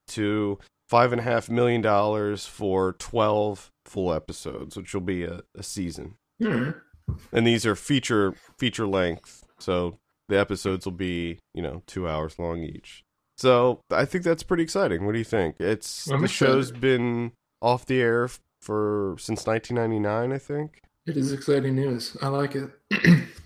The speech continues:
Speaker 1: Yeah, I mean, we, we grew up with this show. I, I remember watching reruns of M S T three K nonstop on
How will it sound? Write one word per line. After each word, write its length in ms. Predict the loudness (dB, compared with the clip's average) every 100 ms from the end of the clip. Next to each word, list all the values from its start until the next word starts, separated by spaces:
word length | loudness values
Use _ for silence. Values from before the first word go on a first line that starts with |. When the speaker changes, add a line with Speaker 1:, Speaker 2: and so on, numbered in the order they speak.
| _ _ -2
Speaker 1:
Yeah, 100 | 2
I 40 | 6
mean, 320 | 6 4 2
we, 340 | -2 -2 -4 -6
we 140 | -6
grew 240 | -4 0
up 160 | 0 -2
with 160 | -6 -4
this 120 | -6
show. 300 | -4 -2 0
I, 160 | 2 0
I 120 | 0
remember 460 | -2 0 -2 -2 -2
watching 680 | 0 -2 -2 -2 -2 -4 -8 _ _
reruns 720 | -8 -4 -2 0 0 -2 -4
of 420 | -6 -8 -10 -20 _ _ -2
M 160 | 0
S 160 | -2 -4
T 120 | -10
three 280 | -8 -8 -8
K 280 | -4 -4 -2
nonstop 800 | 0 0 -2 -4 -4 -2 -2 -6 -20 -10
on 340 | -6 -6 -8